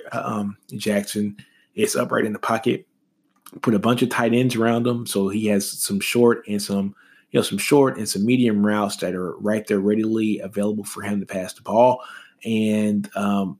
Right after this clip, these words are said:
they're letting him ball out, and that team is a lot of fun to watch, guys. But they had three of the top twenty, three of the top twenty-three tight ends in the league, um, and they're doing their, their thing. Uh, so, if, you know, since we're looking at the tight ends, uh, you know,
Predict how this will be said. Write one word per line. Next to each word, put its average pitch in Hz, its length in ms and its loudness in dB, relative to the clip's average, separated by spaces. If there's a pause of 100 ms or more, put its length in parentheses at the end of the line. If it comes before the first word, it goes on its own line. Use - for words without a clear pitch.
(120)
they're 107 180 0
letting 104 220 -2
him 107 180 -2
ball 101 260 0
out, 104 320 -2
and 95 140 -8
that 98 160 -6
team 107 220 -4
is 98 140 -4
a 98 40 -8
lot 90 400 -8
of 90 80 -10
fun 90 300 -10
to 87 60 -14
watch, 87 360 -12
guys. - 400 -14 (300)
But 95 80 -4
they 104 100 2
had 104 320 -2
three 120 240 6
of 110 60 4
the 92 80 -4
top - 320 -6
twenty, 113 280 -4 (480)
three 147 200 8
of 151 80 4
the 92 80 0
top - 340 -6
twenty-three 139 560 2
tight 117 380 -4
ends 98 320 -2
in 95 60 -6
the 90 100 -8
league, 90 340 -6 (380)
um, 92 240 -6
and 95 100 -10
they're 95 120 0
doing 95 260 -2
their, 90 300 -4 (280)
their 101 120 -4
thing. 90 320 -8 (280)
Uh, 92 320 -4
so, - 480 2 (240)
if, 104 220 -8 (420)
you 104 80 -12
know, 104 60 -8
since - 260 -4
we're 104 80 2
looking 120 220 2
at 123 80 -6
the - 80 -10
tight 110 280 0
ends, 90 560 -8
uh, 95 300 -8
you 110 120 -6
know, 95 280 -8